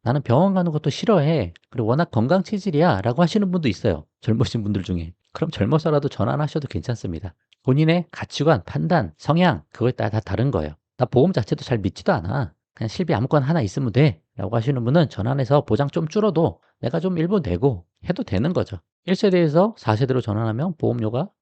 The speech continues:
한 오분의 일로 줄어들 거예요. 한 이십 프로 수준으로. 그럼 어차피 병원도 안 가는데. 다른 사람들이 막 잔뜩 써가지고 할증되는 거 내가 비싸게 내기 싫다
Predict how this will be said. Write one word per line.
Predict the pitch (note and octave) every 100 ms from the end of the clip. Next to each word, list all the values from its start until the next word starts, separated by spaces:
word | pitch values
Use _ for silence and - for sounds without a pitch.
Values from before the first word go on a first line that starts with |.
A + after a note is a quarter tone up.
| _
한 | C3
오분의 | C3 A#2+ D#3+ D3
일로 | C3 F3+
줄어들 | - B2 G2
거예요. | F2 G#2+ D#2+ -
한 | F#2+
이십 | F#2 -
프로 | -
수준으로. | G#2 - F2+ E2 G2+ F#3+ _ _
그럼 | D#3
어차피 | B2 C3
병원도 | B2 A#2 B2+ F2+
안 |
가는데. | F2+ F#2+ D#2+ E2 D2+ _ _
다른 | G#2 B2
사람들이 | C3 B2 A2+ A#2 D#3 D#3 _
막 | - -
잔뜩 | - A2+ -
써가지고 | C3+ A2+ G#2+ G2+ D3+ G#3 _
할증되는 | - C#3 D#3 A#2+ G#2
거 | A2
내가 | G2+ A#2+
비싸게 | - - A#2+
내기 | G#2+ G2+
싫다 | D#3 C3 D#3 B2+